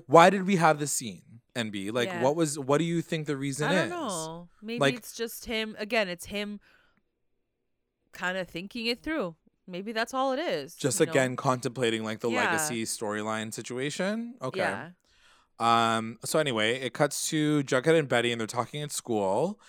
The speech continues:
Speaker 1: and, um, they're in their room,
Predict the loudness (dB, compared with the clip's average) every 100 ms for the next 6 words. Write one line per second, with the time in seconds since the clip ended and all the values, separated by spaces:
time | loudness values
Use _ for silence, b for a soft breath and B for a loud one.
0 | b b b -4 0 2 2 2 0 -2
1 | -8 -12 b b b _ -2 2 2 0
2 | -6 -14 -18 _ -20 -18 -18 -18 _ _
3 | -6 2 4 4 2 -2 _ _ 0 0
4 | 2 4 6 6 2 0 0 -4 -12